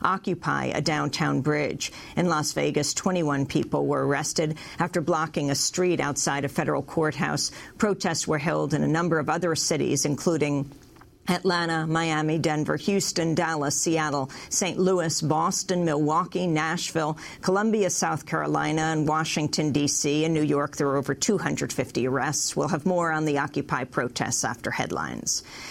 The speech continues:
The U S Census says the number of children in the United States living in poverty rose by one million last year.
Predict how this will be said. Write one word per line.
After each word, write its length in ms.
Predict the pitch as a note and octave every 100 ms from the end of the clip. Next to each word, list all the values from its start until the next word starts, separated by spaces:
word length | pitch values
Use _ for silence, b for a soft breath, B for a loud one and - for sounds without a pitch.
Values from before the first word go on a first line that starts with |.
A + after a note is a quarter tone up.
| B B -
The 80 | G#3+
U 280 | G3+ C4 A#3+
S 200 | G#3 -
Census 560 | A#3 A3+ A3+ G#3 F3+
says 380 | - F#3 E3+ D3+
the 100 | F3+
number 480 | E3+ F3+ G#3 G3 F3+
of 140 | D3
children 720 | - - G#3+ G#3+ G3 F#3 D#3+
in 140 | E3+ F3+
the 60 | F3
United 400 | E3 D#3+ D3+ -
States 420 | - D#3+ D#3+ -
living 320 | D#3+ D#3+ D#3+
in 140 | C#3+
poverty 520 | C#3 - E3 D#3 D3+ D3
rose 320 | D3+ D3 C#3
by 200 | D3 C#3+
one 380 | C3+ E3 E3 E3
million 520 | E3+ D#3 C#3 C3+ C3+
last 400 | C#3 C#3 - -
year. 360 | B2 - -